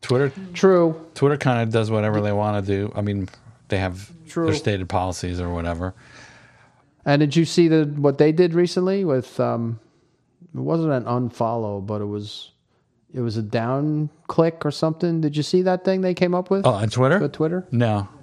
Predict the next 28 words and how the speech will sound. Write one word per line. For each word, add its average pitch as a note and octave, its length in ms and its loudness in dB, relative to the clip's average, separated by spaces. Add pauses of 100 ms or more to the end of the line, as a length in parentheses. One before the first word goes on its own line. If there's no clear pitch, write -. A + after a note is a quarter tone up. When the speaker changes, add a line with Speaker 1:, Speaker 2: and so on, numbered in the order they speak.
(100)
Speaker 2:
Yeah. C3 280 0 (1400)
Speaker 1:
I F#3 80 6
was G3+ 140 4
on F3 200 4
just B2 220 -4
a B2+ 40 -4
Speaker 2:
I'll B2+ 60 2
Speaker 1:
couple, D3 80 4
Speaker 2:
have D3+ 160 0
to D3+ 80 0
s- - 220 -6
Speaker 1:
couple G#2+ 220 -2
days A#2 220 0
ago. F2 300 -4 (800)
Speaker 2:
Yeah, D#3 340 4
it C#3+ 80 2
was. C#3+ 440 0
I C#3 80 -2
remember F3+ 300 2
seeing D3 440 0
on A#2+ 220 0
the A#2+ 80 0
news A2+ 440 0 (140)
something A#2+ 200 -4
about G#2+ 380 -2 (160)
there's A#2+ 260 -4
a A#2 60 -2
down B2+ 640 0